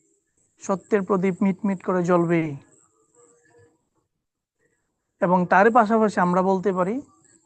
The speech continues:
যে, "ঠাকুর, তোমার ইচ্ছেই মঙ্গল।" বারংবার কথা বলার মহত্ব অবশ্যই রয়েছে।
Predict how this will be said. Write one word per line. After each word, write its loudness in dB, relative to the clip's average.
যে, -6
"ঠাকুর, 0
তোমার 0
ইচ্ছেই -4
মঙ্গল।" -6
বারংবার 4
কথা 2
বলার 4
মহত্ব -4
অবশ্যই -4
রয়েছে। -6